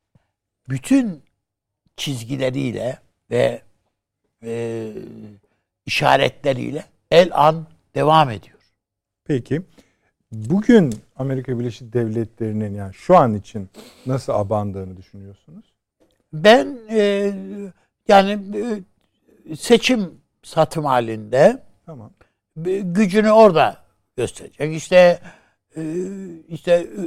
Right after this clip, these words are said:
Speaker 1: so-, şey yapıyoruz yani, ya çocukların yatacağı ye-, yurt yok ya falan. Battaniyelerle yürüyüş yapıyorlar.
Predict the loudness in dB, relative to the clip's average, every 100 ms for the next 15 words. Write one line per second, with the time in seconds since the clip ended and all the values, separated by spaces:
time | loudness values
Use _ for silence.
0 | -12 _ _ _ _ _ _ _ _ _
1 | _ 0 2 2 -4 2 6 6 6 0
2 | 0 -2 4 4 6 2 -2 -16 _ _
3 | _ -10 -2 0 0 0 -4 -4 -2 2
4 | 2 2 0 0 -4 4 8 8 8 4
5 | 4 2 4 4 4 -2 -2 -8 -12 -12
6 | -12 -8 -8 -8 -14 _ _ _ _ _
7 | _ -20 _ _ _ _ _ _ _ _
8 | -20 2 4 4 6 10 10 8 8 8
9 | 8 6 6 6 4 2 -2 -4 -6 -8
10 | -6 -6 -8